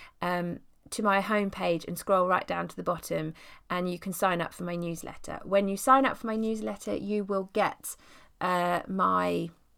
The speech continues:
free co-, uh, charting course, which gives you a video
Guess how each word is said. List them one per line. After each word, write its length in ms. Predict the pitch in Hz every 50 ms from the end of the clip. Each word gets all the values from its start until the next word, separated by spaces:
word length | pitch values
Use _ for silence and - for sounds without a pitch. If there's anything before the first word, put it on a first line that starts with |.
| _ - - _ _ _ _ _ _ - - _ _ _ _ - - -
free 260 | - - 220 240 226
co-, 240 | - 220 202 - - - -
uh, 260 | 196 190 185 185 185
charting 500 | - - - 202 185 185 - - 180 175
course, 420 | - - 180 180 175 175 - -
which 320 | - 185 - - - - - - - - -
gives 180 | - 196 185 196
you 80 | 202
a 60 | 190 190
video 640 | - 233 220 214 202 196 185 185 180 180 175 -